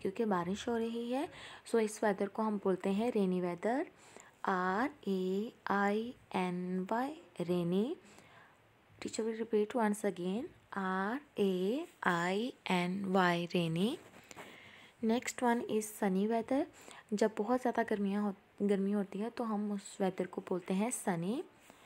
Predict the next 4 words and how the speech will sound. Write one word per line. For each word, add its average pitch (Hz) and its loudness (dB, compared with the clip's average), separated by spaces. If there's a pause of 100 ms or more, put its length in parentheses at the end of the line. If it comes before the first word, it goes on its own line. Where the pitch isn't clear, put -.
(380)
एस 202 4
यू 202 4 (200)
डबल 196 8 (160)
एन 190 8